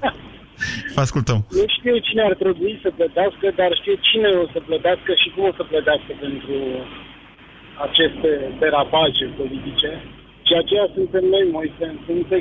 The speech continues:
Speaker 1: cu tine și cu reprezentanții primilor oameni vocali din generația de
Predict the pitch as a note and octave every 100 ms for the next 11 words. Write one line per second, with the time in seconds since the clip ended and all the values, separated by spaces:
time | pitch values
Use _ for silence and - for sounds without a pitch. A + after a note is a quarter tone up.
0 | - E3+ D#3+ D3+ C#3 A#2+ - - - -
1 | F#3+ G3 F3 - E3 D#3+ E3 D3 D3+ C#3+
2 | F#3 G#3 G3 - E3+ D3+ C#3+ C3 - -
3 | - - - - - - - - - -
4 | - - - - - - - G3 A3 G3+
5 | F#3 E3+ D3 - - - - - - -
6 | D#3+ F#3 F#3+ F3 D#3 D#3 E3 F#3+ F3 D3
7 | D#3 D3 B2+ C#3 - - - - - -
8 | E3 E3+ E3+ E3 F#3+ F#3 F#3 E3